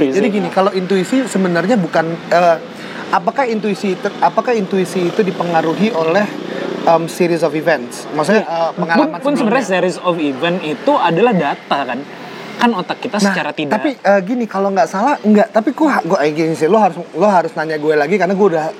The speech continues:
Speaker 2: lama nggak baca textbook terkait decision making.
Speaker 1: Ah.
Speaker 2: Udah lupa gue deh, udah, udah lumayan lupa. Tapi
Speaker 1: Hmm.
Speaker 2: seingat gue tuh gini, intuisi itu,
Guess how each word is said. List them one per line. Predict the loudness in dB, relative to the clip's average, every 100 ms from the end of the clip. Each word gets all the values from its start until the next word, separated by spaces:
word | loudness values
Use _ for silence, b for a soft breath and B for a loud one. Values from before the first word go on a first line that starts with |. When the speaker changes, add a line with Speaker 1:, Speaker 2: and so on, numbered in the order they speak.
| -8
Speaker 2:
lama | 0 2 2 -2
nggak | -2 -4
baca | -4 -4 -4
textbook | -6 -2 -2
terkait | 0 0
decision | 0 0 -2 -2
making. | -2 0 -2
Speaker 1:
Ah. | 0 -4 -6 -12 -12 -12 -12 -10 -6 -2 0
Speaker 2:
Udah | 2
lupa | 2 2 0 -2
gue | -4
deh, | -6 -8
udah, | -8 -6 0 2
udah | 2
lumayan | 0 -2 -2
lupa. | -2
Tapi | -2 -2
Speaker 1:
Hmm. | -2
Speaker 2:
seingat | -2 -2
gue | -2 -2
tuh | 0
gini, | 0 -2 -6 -14 B B B B B
intuisi | 0 0 0 0 0 0 -2 0
itu, | -2 0 -2 -2